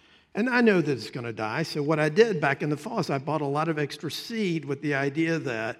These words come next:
all right, I will, I, it's, it's dumb to sow it in the spring, but at least you get about six weeks of green out of it before it dies again. So I'm like, "I'll do that." So I went into my shed to get my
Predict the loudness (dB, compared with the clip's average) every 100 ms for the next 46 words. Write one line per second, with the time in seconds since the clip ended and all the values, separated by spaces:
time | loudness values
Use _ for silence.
0 | -14 -20 -8 -4 -2 0 0 -2 -4 -6
1 | -8 -6 -10 -10 -16 -16 -10 -2 0 0
2 | -2 -4 -4 -4 -6 -8 -8 -10 -10 -8
3 | -8 -10 -10 -2 2 2 0 -6 -4 -4
4 | -6 -8 -8 -10 -12 -10 -10 -8 -10 -12
5 | -8 -6 -6 -6 -8 -10 -12 -10 -10 -10
6 | -10 -8 -4 -2 -2 -4 -8 -10 -10 -12
7 | -8 -8 -4 -2 -2 -4 -6 -8 -10 -14
8 | _ _ _ _ _ _ _ _ _ -6
9 | 0 2 4 4 2 0 -2 0 0 0
10 | -4 -4 -6 -6 -6